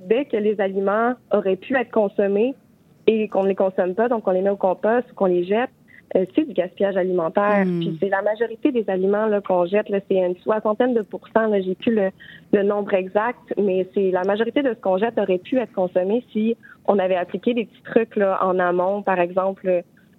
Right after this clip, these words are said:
Speaker 1: une laitue défraîchie au frigo,
Speaker 2: Mm.
Speaker 1: là, qui est toute molle, qu'on n'a plus envie de manger en salade.
Speaker 2: Oui.
Speaker 1: Ben, je donnais le petit truc du bac d'eau tout à l'heure. Là, on peut la ressusciter, cette laitue-là, mais encore
Speaker 2: Mm.
Speaker 1: faut-il savoir comment.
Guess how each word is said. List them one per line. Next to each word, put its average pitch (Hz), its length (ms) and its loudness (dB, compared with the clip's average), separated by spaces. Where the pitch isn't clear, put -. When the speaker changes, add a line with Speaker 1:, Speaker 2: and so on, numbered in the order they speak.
Speaker 1:
une 202 200 2
laitue 196 360 -4
défraîchie 208 580 -2
au 220 60 0
frigo, 208 380 0
Speaker 2:
Mm. 190 40 2
Speaker 1:
là, 208 100 0
qui 180 160 -6
est 185 80 -6
toute 226 220 -14
molle, 214 340 0
qu'on 185 140 0
n'a 180 100 0
plus 247 100 0
envie 214 240 0
de 240 60 0
manger 185 240 0
en 214 120 -2
salade. 196 440 2
Speaker 2:
Oui. 202 300 -2
Speaker 1:
Ben, 175 180 0
je 175 60 -2
donnais 196 180 -2
le 220 60 -16
petit - 180 -20
truc 233 220 -2
du 208 100 -6
bac 185 240 -2
d'eau 208 160 0
tout - 220 -4
à 175 100 4
l'heure. 208 260 2
Là, 190 120 2
on 185 80 0
peut 294 100 0
la 269 120 0
ressusciter, 226 600 0
cette 220 140 -4
laitue-là, 196 400 0
mais 208 100 2
encore 202 300 2
Speaker 2:
Mm. 180 40 -8
Speaker 1:
faut-il 220 380 0
savoir 196 480 0
comment. 185 380 0